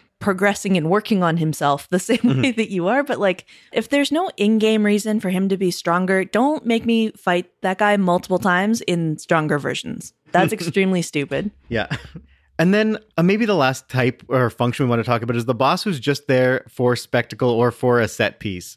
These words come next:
Speaker 1: Yeah.
Speaker 2: Kind of, uh, the boss itself is inconsequential. Um, and these, I find these frustrating, but, um, like,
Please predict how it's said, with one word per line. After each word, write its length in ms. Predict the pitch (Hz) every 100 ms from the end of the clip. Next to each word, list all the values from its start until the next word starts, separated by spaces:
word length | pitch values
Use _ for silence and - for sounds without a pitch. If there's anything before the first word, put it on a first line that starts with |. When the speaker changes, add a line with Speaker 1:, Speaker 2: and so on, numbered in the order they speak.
| _
Speaker 1:
Yeah. 320 | 180 170 165 143
Speaker 2:
Kind 100 | 123
of, 100 | 117
uh, 360 | 120 113 110 - - -
the 80 | 123
boss 280 | 139 156
itself 360 | 151 - 135 131
is 100 | 120
inconsequential. 1000 | 123 127 123 117 120 123 160 143 139 - _ _ _ _ 127
Um, 260 | 135 127
and 120 | 135
these, 220 | 170 196 180 156
I 100 | 156
find 220 | 175 190
these 120 | -
frustrating, 540 | 170 165 175 170 165
but, 240 | 135 127 -
um, 420 | 127 117 113 - -
like, 360 | 131 127 -